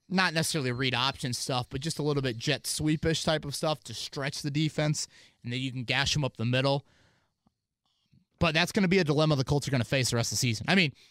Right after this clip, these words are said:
just because Jacoby Brissett did what he did yesterday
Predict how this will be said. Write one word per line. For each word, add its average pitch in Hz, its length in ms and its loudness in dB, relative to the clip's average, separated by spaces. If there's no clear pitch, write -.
just 190 240 0
because 208 480 4
Jacoby 165 360 0
Brissett 143 340 0
did 143 160 2
what 131 120 2
he 117 60 0
did 123 180 2
yesterday 165 520 2